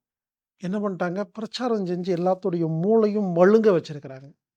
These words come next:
எவன் எக்கேடு கெட்டு போனாலும் பரவாயில்லன்னு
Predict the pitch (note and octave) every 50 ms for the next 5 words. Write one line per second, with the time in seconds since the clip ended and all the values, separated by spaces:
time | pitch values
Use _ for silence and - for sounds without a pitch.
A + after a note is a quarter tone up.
0 | _ _ _ D3+ E3+ F#3 F#3 G#3+ G#3 F3 D3 E3+ E3 E3 F3 G#3+ G#3 G3+ G3+ F3
1 | F3+ D#3 - G3 D#3+ - - E3+ E3+ E3 E3 E3 E3+ E3+ E3+ D3+ D3+ D#3+ D#3 D#3
2 | D3+ D3+ D3 C#3+ D3+ D3+ D3 D#3 F3+ A#3+ D4+ D#4